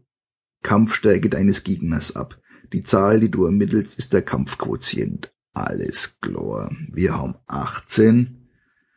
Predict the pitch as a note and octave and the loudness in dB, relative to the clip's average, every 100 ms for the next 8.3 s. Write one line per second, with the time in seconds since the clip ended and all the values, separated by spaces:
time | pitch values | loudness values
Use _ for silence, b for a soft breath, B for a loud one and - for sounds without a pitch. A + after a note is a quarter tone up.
0 | _ _ - - A#2 D3+ B2+ - - C2 | _ _ -18 0 4 4 2 -6 -14 -8
1 | C#2 C#2+ - E2+ F2 C#2+ - - - - | -6 -4 -2 0 0 0 0 -2 -2 -4
2 | F2 - - A#2+ - - B2 B2+ A#2 A2 | -4 -4 -6 -6 -6 -4 0 4 6 4
3 | - G#2 G2+ - _ _ - C#2 C2 - | 4 2 0 -8 _ _ -8 -4 -2 0
4 | C#2 C2 B1 - - A1+ G#1+ - - - | 0 -4 -4 -4 -4 -4 -2 -2 -4 -10
5 | _ B B B B B G#2 A2 B2 G#2+ | _ B B B B B 4 6 6 4
6 | - F2+ D#2 G#2+ G#2 G2 F#2 E2 - F2+ | 2 0 4 4 6 4 4 2 2 0
7 | - - - - - C2 - - B B | 0 -6 -4 -2 0 -2 -2 -2 B B
8 | B - - | B -4 -4